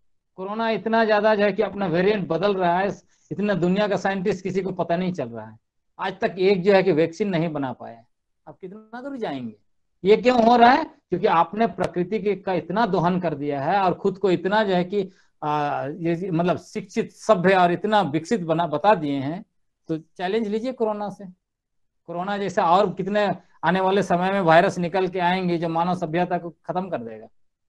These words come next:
मानव अपना मतलब अभी वो विकास के नाम पर ये स्थिति में हम आ गए हैं कि अपना अस्तित्व समाप्ति का इतिहास मानव ने लिखना शुरू कर दिया है। वो तो बाकी चीज का अस्तित्व तो खत्म ही कर रहा है, जैसे डायनासोर का अस्तित्व खत्म हो गया,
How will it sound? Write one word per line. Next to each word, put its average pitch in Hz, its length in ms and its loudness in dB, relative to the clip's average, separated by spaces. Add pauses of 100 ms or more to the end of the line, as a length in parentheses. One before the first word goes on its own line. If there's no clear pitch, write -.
(140)
मानव 208 380 -4
अपना 196 560 -2 (160)
मतलब 185 200 -4
अभी 220 320 4
वो 233 100 6
विकास 233 440 2
के 220 120 2
नाम 180 300 0
पर 240 340 2 (400)
ये 240 160 8
स्थिति 254 280 2
में 240 100 6
हम 214 200 4
आ 196 140 4
गए 180 140 0
हैं 220 180 2
कि 226 120 2
अपना 196 720 -2 (260)
अस्तित्व 220 840 4 (580)
समाप्ति 247 680 4
का 240 120 4
इतिहास 185 520 2
मानव 175 300 -2
ने 185 120 -2
लिखना 165 320 -4
शुरू 143 220 -8
कर 113 140 -20
दिया 104 220 -20
है। - 60 -20 (680)
वो 185 80 -12
तो 233 180 -6
बाकी 165 380 0
चीज 208 180 -2
का 233 200 4
अस्तित्व - 320 0
तो 247 100 0
खत्म 240 280 0
ही 277 80 4
कर 247 180 2
रहा 220 80 2
है, 220 60 2
जैसे 202 160 0
डायनासोर 190 440 -2
का 202 120 -4
अस्तित्व 185 280 -8
खत्म 208 280 -4
हो 190 120 -4
गया, 175 200 -18